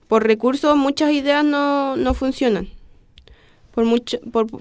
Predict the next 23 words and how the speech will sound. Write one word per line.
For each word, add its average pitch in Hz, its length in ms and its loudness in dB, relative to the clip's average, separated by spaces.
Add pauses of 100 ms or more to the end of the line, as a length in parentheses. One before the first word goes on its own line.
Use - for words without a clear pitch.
(140)
por 226 160 2
la 220 140 6
falta 247 300 2
de 262 120 2
recursos, 277 380 -2
a 262 120 0
veces 262 240 0
las 262 160 2
ideas 262 240 0
se 269 100 -4
quedan 262 220 -2
truncadas 269 560 0
y 285 60 0
no 269 240 2
surgen. 233 440 -2 (480)
Entonces, 226 400 -2
que 233 100 0
hayan 233 260 2
proyectos 226 640 0
o 208 180 -2
programas 214 460 -2
que 233 180 -2
te, 208 340 -4